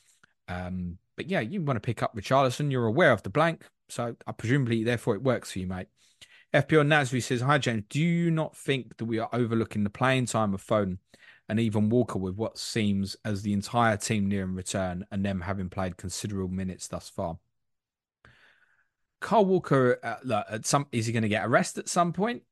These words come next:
Y-, yeah, probably, particularly later in the season. Is it a huge impact? No, I don't think so. For Foden,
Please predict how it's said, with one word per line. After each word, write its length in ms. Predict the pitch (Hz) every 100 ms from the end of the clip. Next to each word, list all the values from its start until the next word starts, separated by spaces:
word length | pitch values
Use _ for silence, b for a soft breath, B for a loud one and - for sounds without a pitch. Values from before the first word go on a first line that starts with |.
| -
Y-, 140 | 151 214
yeah, 260 | 180 147 85 _ _ _ -
probably, 420 | 170 92 90 131
particularly 420 | - 160 - 104
later 320 | 110 107 -
in 100 | 92
the 60 | 90
season. 520 | - 95 95 131 160 _ _ _ -
Is 80 | 104
it 80 | 113
a 40 |
huge 360 | - 143 123 107
impact? 480 | 92 95 90 - _ _ _ _ _ _ _ _ _
No, 440 | 92 113 123 120 104
I 60 |
don't 220 | 101 92
think 200 | - 101
so. 220 | - 101 123 _ B B B B _
For 140 | - 120
Foden, 640 | - 165 170 180 165 151